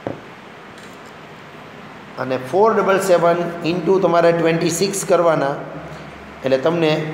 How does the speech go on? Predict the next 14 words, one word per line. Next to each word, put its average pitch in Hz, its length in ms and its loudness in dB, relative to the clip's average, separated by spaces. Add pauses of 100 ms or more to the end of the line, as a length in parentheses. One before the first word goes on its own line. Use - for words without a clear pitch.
(120)
ફાઇનલ 180 400 4
આન્સર 165 420 2 (240)
એસ 156 140 -2 (100)
એન 156 80 0 (120)
નો 170 120 4 (220)
મળી 143 320 2
જશે. 135 380 2 (680)
બરાબર? 160 260 2 (1300)
આ 139 100 2
આન્સર 151 400 2 (160)
તમે 160 220 2
લોકો 151 280 0
ફાઇન્ડ 147 240 2
આઉટ 165 140 4